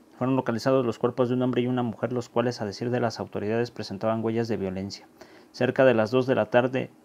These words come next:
un habitante de esa zona reportó al novecientos once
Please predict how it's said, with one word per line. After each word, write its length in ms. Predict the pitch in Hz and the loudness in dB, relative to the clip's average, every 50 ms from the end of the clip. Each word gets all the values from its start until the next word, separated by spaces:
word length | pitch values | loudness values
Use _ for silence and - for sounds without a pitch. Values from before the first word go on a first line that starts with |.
| _ - | _ -6
un 140 | 123 123 127 | -4 -2 -2
habitante 760 | 127 127 113 - _ - 151 143 147 147 143 - 123 110 107 113 - _ _ _ _ - - | -2 -2 -4 -2 _ 6 6 8 6 4 0 -2 -4 -4 -4 -8 -14 _ _ _ _ -18 -14
de 240 | 120 113 113 113 120 | -12 -8 -4 -2 -2
esa 180 | 120 117 120 113 | -2 -4 -6 -10
zona 340 | - - 120 120 120 127 | -8 -6 -6 -4 -4 -4
reportó 440 | 123 123 113 - - 107 107 - 117 | -4 -6 -6 -6 -8 -8 -6 -4 -4
al 80 | 117 117 | -4 -2
novecientos 580 | 117 117 120 - - 117 113 - 120 110 - | -2 -4 -4 -4 -6 -6 -6 -4 -6 -8 -6
once 400 | - 113 120 117 - - 139 135 | -6 -6 -6 -6 -6 -6 -6 -8